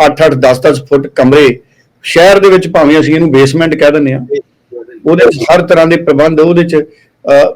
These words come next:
ਤਾਜ਼ੀ ਹਵਾ ਉਹਦੇ 'ਚ ਆਵੇ, ਪਾਈਪਾਂ ਵਗੈਰਾ ਪਾ ਕੇ ਬੰਕਰਾਂ 'ਚੋਂ ਦੂਰ ਬਾਹਰ ਕੱਢੀਆਂ ਜਾ ਰਹੀਆਂ ਨੇ ਅਸਮਾਨ 'ਚ, ਤਾਂ ਕਿ ਹਵਾ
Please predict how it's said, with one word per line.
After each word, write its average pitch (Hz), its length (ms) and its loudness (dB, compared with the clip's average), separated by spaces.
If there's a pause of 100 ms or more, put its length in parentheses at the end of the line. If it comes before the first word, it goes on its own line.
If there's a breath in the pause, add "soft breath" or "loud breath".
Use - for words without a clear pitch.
ਤਾਜ਼ੀ 143 380 2
ਹਵਾ 139 240 2
ਉਹਦੇ 156 180 2
'ਚ 151 100 -2
ਆਵੇ, 135 400 2 (680)
ਪਾਈਪਾਂ 135 360 2
ਵਗੈਰਾ 147 340 2
ਪਾ 131 300 0
ਕੇ 135 220 -2
ਬੰਕਰਾਂ 135 480 -2
'ਚੋਂ 143 300 -2
ਦੂਰ 131 320 0
ਬਾਹਰ 139 240 0
ਕੱਢੀਆਂ 147 320 -2
ਜਾ 127 160 0
ਰਹੀਆਂ 143 220 0
ਨੇ 143 120 -2
ਅਸਮਾਨ 131 380 -4
'ਚ, - 120 -16 (480)
ਤਾਂ 135 140 0
ਕਿ 139 160 -4
ਹਵਾ 139 500 0